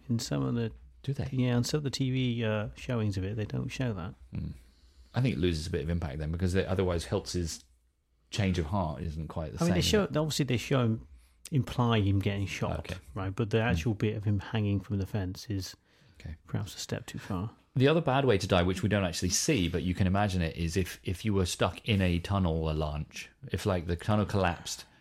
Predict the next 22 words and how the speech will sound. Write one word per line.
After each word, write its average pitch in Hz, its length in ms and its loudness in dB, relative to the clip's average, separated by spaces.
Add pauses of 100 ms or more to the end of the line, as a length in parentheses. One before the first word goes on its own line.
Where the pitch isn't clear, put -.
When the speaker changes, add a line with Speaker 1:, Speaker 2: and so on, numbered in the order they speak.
(600)
Speaker 2:
and 92 180 2
you 90 120 2
were 82 80 0
stuck - 280 -4
in 85 120 2
there, 80 320 -4 (760)
that 85 180 2
would, 82 220 -2
I 92 80 2
think, 85 440 0
would 82 140 -2
be, 80 220 -4
for - 160 -4
me, 87 160 2
that's 78 240 -6
my 80 100 0
pick 82 220 -10
for 82 100 -4
worst 80 260 -6
way - 160 -4
to - 80 -8
die. - 240 -2